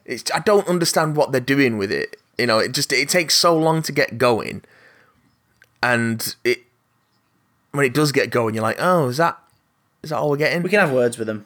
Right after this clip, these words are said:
Speaker 2: We'll have words with
Speaker 1: Is
Speaker 2: them,
Speaker 1: that,
Speaker 2: Matt.
Speaker 1: are we, are we just, are we just doing that? And it's, yeah, it's just, it's just a bit
Speaker 2: Bring
Speaker 1: dull. This first episode was just a bit dull,
Speaker 2: Do you think you're
Speaker 1: really.
Speaker 2: gonna s-, do you think you're gonna stick
Speaker 1: <laughs>
Speaker 2: with it into next week to see how it,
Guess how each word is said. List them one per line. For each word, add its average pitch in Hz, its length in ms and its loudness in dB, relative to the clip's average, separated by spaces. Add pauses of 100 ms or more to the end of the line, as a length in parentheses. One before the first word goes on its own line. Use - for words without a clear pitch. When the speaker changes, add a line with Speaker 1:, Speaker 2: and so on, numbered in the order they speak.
Speaker 2:
We'll 208 120 2
have 175 120 2
words 120 240 0
with 107 80 -8
Speaker 1:
Is 113 60 -2
Speaker 2:
them, 131 100 0
Speaker 1:
that, 101 60 -6
Speaker 2:
Matt. 101 60 -4
Speaker 1:
are 98 40 -6
we, 90 220 -12 (220)
are 135 40 -4
we 143 60 0
just, 160 240 -2
are - 40 -2
we 151 60 -2
just 160 140 -6
doing 165 220 4
that? 170 260 0
And 127 160 -2
it's, - 120 -12
yeah, 180 260 2
it's 196 180 -2
just, - 320 -4 (1120)
it's - 120 -16
just - 240 -6
a 214 40 -6
bit 208 80 0
Speaker 2:
Bring 196 160 0 (240)
Speaker 1:
dull. 143 320 2 (140)
This 151 140 0
first 196 240 4
episode 175 280 2
was 139 100 -2
just - 120 -10
a 156 40 0
bit 135 180 -2
dull, 120 180 2
Speaker 2:
Do 151 100 2
you 165 40 2
think - 160 0
you're - 80 2
Speaker 1:
really. 98 120 2
Speaker 2:
gonna 156 80 4
s-, - 180 0
do 147 160 -4
you 147 60 2
think 156 180 -4
you're 135 80 -4
gonna 139 120 0
stick 165 280 2
Speaker 1:
<laughs> - 0 -
Speaker 2:
with 131 100 -2
it 120 120 2
into 113 160 -8
next 123 260 -6
week 120 220 -6
to - 40 -6
see - 160 -4
how 113 160 2
it, - 160 -6